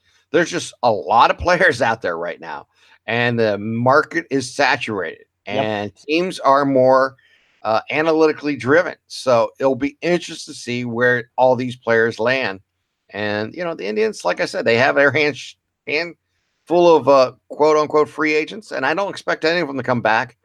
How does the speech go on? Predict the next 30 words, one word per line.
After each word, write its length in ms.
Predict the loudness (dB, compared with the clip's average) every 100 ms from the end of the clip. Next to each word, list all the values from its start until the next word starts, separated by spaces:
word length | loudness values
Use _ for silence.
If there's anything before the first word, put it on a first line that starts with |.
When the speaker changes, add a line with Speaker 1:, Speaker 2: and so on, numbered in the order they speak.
| _ _ _ _
Speaker 1:
If 140 | -2
I 80 | 0
had 240 | 2 2
my 140 | 2 0
preference, 800 | 2 2 2 0 -10 -12 -20 _ _ -4
I 100 | 2
hope 200 | 2 0
it's 140 | -2
Miller. 340 | 0 0 -2 -10 _ _ _ _
And 240 | -4 -4 0
then 340 | 2 0 -6 _ _ _
from 180 | -2 0
there, 380 | 2 0 -2 _ _ _ _ -2
I 160 | 0
am 140 | 0 -2 -4
open 420 | 2 2 0 -10 _ _ _ _ _ _ -10
to 340 | -4 -2 -2
anybody. 480 | -2 -2 -2 -2 -2
And 240 | -2 0
then, 140 | 2 2
uh, 180 | 4 4
like 140 | 4
I 80 | 0
said, 180 | 2 2
I 100 | 2
think 320 | 0 -2 -8 _ _ _ _ _
one 300 | 0 0 2
player 260 | 2 4 6
that 140 | 4
may 180 | 2 -4